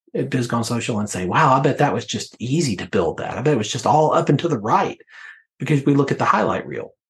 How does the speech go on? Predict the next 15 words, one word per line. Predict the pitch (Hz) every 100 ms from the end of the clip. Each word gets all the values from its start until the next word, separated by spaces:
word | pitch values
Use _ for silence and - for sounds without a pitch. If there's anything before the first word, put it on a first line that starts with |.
| _ _ _
right? | 127 131
And | 139
we | 135
look | 139
at | 135
just | 139 135 -
the, | 131
the | 131
high | 139 190
points | 185 143 110 -
that | 135
we | 131
sometimes | - 139 131 117 -
see | 123
online. | 101 92 95 131 - -